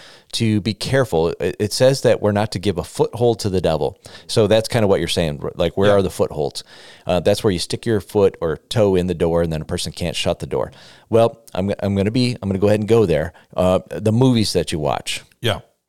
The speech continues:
Speaker 1: Okay, and they're just, just peppered with all kinds of demonic activity.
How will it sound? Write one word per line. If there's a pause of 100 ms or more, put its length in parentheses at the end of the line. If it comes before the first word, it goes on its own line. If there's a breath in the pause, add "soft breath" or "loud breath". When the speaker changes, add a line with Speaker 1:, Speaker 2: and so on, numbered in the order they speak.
Speaker 1:
Okay,
and
they're
just, (560)
just
peppered
with
all
kinds
of
demonic
activity.